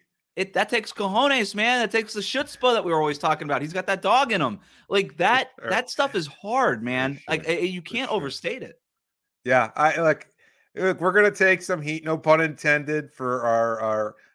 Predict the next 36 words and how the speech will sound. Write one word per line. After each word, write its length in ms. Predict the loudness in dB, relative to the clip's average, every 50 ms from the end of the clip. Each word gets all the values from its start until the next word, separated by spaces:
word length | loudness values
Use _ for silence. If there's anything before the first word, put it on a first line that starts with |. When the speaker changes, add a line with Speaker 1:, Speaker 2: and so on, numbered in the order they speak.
| _ -6
Speaker 2:
lack 240 | 0 4 6 6 6
Speaker 1:
No, 180 | 6 6 4
Speaker 2:
of 60 | 4 4
Speaker 1:
we'll, 100 | 2 2
Speaker 2:
faith 100 | 2 0
Speaker 1:
we'll, 160 | -2 -2 -4 -4 -6
Speaker 2:
in 80 | -2
Speaker 1:
we'll 100 | -2 -2
Speaker 2:
the 60 | 0 2
Speaker 1:
talk 180 | 2 2 2
Speaker 2:
Heat. 40 | 2
Speaker 1:
about 140 | 0 0 0
that. 220 | 0 -2 -2 0 -2
I 40 |
wanna 200 | -2 -2 -2 -2
get 120 | -4 -6 -8
to 60 | -4
that 220 | -4 -2 -2 -2 -4
later 240 | -6 -6 -6 -8 -8
when 80 | -8
we 60 | -10
get 120 | -10 -10 -12
to 60 | -12
the 60 | -12
listener 300 | -10 -10 -10 -10 -12 -12
questions, 380 | -10 -10 -10 -10 -10 -14 -16 -16
'cause 160 | -16 -16 -14
there's 100 | -14 -12 -10 -6
enough 160 | -4 -2 -2
Speaker 2:
Okay. 160 | 0 0 -2
Speaker 1:
people 160 | -2 -2 -6
talk-, 260 | -6 -6 -6 -6 -6 -8 -6
let, 240 | -4 -4 -4 -4 0
let, 100 | 4 6
Speaker 2:
All 80 | 6
right. 160 | 6 6 4